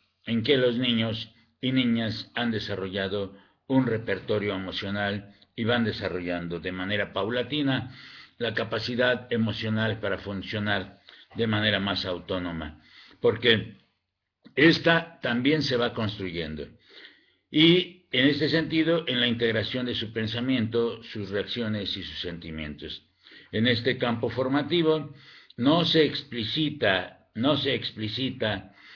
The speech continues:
la corriente psicológica que da soporte al mismo.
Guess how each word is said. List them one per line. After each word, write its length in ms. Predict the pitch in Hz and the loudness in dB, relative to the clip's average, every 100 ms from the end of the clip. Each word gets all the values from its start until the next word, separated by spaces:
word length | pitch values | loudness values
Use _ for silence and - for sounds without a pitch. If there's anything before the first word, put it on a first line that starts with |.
| - - | -20 -2
la 260 | 117 151 | 0 0
corriente 500 | - 131 131 135 131 | 2 2 6 4 2
psicológica 1040 | 107 139 139 123 120 120 120 117 117 101 - | -2 -4 0 2 2 0 -4 -2 -2 -2 -4
que 140 | 98 | -4
da 200 | 98 107 | 0 0
soporte 920 | 101 110 - 107 101 104 104 95 - _ _ _ | -2 -6 -2 -2 -2 0 0 0 -8 _ _ _
al 180 | 95 92 | -4 2
mismo. 540 | 110 101 87 78 - | 4 2 0 -6 -8